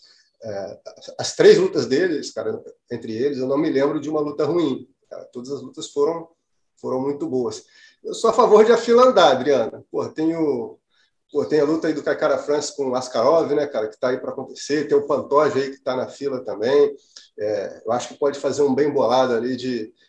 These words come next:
de lutas pra dar uma sacudida na categoria, até, pô, pra, pra fila andar um pouco. Mas é isso, cara, assim, é, não sei se vai ter o mesmo apelo de, de,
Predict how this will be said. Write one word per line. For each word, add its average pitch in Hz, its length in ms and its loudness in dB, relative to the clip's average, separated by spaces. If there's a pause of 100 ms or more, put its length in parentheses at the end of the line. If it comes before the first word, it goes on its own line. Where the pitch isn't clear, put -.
(160)
de 117 140 -10
lutas 139 240 -6
pra 147 140 -2
dar 135 140 2
uma 139 180 2
sacudida 135 500 -6
na 135 80 0
categoria, 131 680 -2
até, 147 280 -2
pô, 165 300 -8
pra, 131 200 -4 (240)
pra 147 140 0
fila 160 300 -2
andar 143 180 0
um 143 140 0
pouco. 117 340 -8 (320)
Mas 131 220 -2
é 359 100 -4
isso, 208 320 -4
cara, 113 220 -2
assim, 107 440 -8
é, 104 280 -8
não 123 100 -6
sei 175 220 -4
se 170 140 -8
vai 156 200 2
ter 160 80 -4
o 156 100 0
mesmo 147 280 0
apelo 143 420 -4
de, 131 240 -8
de, 117 480 -10